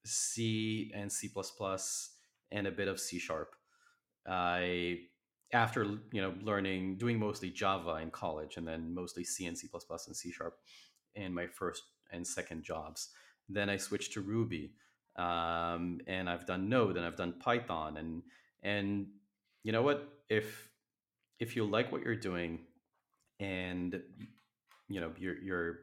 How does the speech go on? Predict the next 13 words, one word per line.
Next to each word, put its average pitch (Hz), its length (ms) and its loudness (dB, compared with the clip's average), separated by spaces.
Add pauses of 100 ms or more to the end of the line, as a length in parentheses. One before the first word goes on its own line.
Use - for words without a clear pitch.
(160)
able 107 240 0
to - 100 -6
pick 110 220 0
up - 140 -6
new 104 100 -2
languages 90 760 -2 (720)
easily, 87 640 0 (800)
then 104 200 -2
that's 135 240 4
awesome. 85 720 0
And, 92 520 -2
you 107 80 0
know, 101 240 2